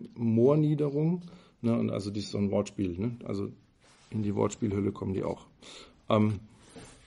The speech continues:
auf der Facebook-Seite des Aktionsbündnisses No More Fracking für gesundes Wasser und gesunden Menschenverstand in der Diepholzer Moorniederung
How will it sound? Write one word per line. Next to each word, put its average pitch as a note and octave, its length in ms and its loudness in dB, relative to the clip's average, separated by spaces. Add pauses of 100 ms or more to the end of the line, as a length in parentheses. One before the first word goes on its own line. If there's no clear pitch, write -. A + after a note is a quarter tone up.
(160)
auf A#2 160 0
der A#2+ 140 6
Facebook-Seite D3 720 8
des A#2 160 4
Aktionsbündnisses C#3+ 1000 4
No B2+ 260 10
More A2+ 260 10
Fracking D3+ 600 2
für B2 240 4
gesundes A2 420 8
Wasser D3+ 340 6
und B2 200 2
gesunden A2 480 6
Menschenverstand A#2+ 920 2 (600)
in A#2 140 8
der A2+ 120 10
Diepholzer A2+ 560 4
Moorniederung D3+ 840 6